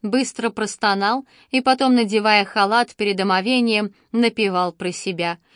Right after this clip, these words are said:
Я надела свои полотняные одежды, чтобы идти домой.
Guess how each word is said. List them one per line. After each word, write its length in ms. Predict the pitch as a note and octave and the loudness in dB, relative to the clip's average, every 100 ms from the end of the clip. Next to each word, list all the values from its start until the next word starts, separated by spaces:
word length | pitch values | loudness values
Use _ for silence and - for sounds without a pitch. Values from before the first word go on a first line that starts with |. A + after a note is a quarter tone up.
| - _ | -20 _
Я 280 | G#3 G#3 G#3 | -4 2 2
надела 400 | G3+ F#3 G3+ F#3+ | 2 0 0 0
свои 340 | - F#3+ F#3 | -2 -2 0
полотняные 720 | F3+ F3+ F3+ F3+ F#3 F3 F3 F3 | 0 -2 -2 -2 -2 -2 -2 -4
одежды, 440 | E3+ B3 A3 F#3+ | -2 -2 -2 -4
чтобы 400 | - G3 F#3 F#3+ | -6 -6 -2 -2
идти 260 | F#3+ - A3 | -4 -6 -4
домой. 500 | A#3 B3 G3 D#3 | -2 -2 -2 -6